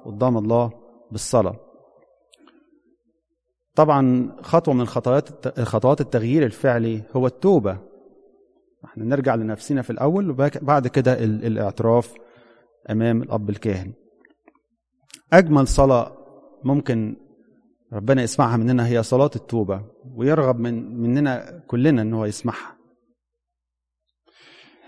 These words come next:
تالت حاجة في خطوات التغيير هي مراقبة النفس.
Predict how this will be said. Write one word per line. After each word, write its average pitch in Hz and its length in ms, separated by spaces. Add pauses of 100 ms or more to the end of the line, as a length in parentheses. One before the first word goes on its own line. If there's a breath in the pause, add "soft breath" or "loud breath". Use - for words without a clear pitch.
(520 soft breath)
تالت 208 260
حاجة 180 300
في 139 200
خطوات 127 360
التغيير 131 520
هي 123 200
مراقبة 127 480
النفس. 113 520